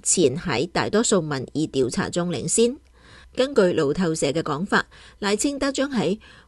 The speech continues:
往返巴拉圭參加八月十五號新總統就職典禮嘅途中，喺美國正式停留，此舉引發中共跳腳。中共大使謝鋒喺阿斯彭安全論壇上表示，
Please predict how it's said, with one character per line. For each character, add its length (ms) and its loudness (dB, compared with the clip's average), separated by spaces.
往 260 0
返 300 -2
巴 180 2
拉 200 2
圭 260 4
參 280 -2
加 200 2
八 180 -2
月 160 0
十 180 -4
五 180 -4
號 280 2
新 280 -2
總 220 -2
統 240 -4
就 120 0
職 320 0
典 200 0
禮 140 0
嘅 100 -2
途 240 -2
中， 240 0
喺 160 0
美 200 4
國 120 2
正 240 -2
式 140 0
停 260 -2
留， 240 -2
此 220 2
舉 180 2
引 300 0
發 160 -2
中 240 -2
共 180 -2
跳 220 2
腳。 260 0
中 160 -4
共 180 4
大 200 0
使 160 -2
謝 340 0
鋒 260 -6
喺 260 -2
阿 140 -4
斯 220 0
彭 300 -4
安 180 -2
全 240 0
論 160 -4
壇 160 -4
上 220 -4
表 160 -2
示， 260 4